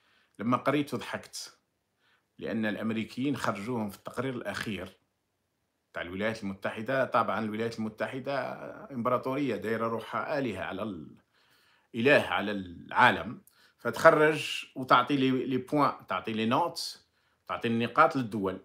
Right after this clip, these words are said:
في قضايا حقوق الإنسان. وهم في بعض الأشياء صراحة ما يقولونه صحيح، علينا دائمًا أن نكون منصفين. في قضية الاتجار بالبشر جابوا قائمة، يجيبوا قضية الاتجار بالبشر، قضية المخدرات، قضية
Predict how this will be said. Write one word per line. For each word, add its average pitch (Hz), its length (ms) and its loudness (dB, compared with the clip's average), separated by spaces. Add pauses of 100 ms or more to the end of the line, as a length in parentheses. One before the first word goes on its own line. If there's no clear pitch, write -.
في - 100 -20
قضايا 120 280 4
حقوق - 260 -6
الإنسان. 95 520 -8
وهم 269 320 6
في 180 120 -4
بعض 175 180 4
الأشياء 262 360 -4
صراحة 185 500 -2
ما 202 220 -2
يقولونه 208 600 -2
صحيح، 214 580 0 (400)
علينا 165 320 4
دائمًا 196 720 -2
أن 214 80 -4
نكون 208 340 -2
منصفين. - 540 -6 (380)
في - 120 -2
قضية 156 320 6
الاتجار 143 440 4
بالبشر 156 460 2
جابوا 269 280 4
قائمة، 107 480 4 (1400)
يجيبوا 165 440 4 (260)
قضية 113 180 2
الاتجار 110 360 0
بالبشر، 98 380 0
قضية 95 280 -4
المخدرات، 127 720 2
قضية 110 420 -4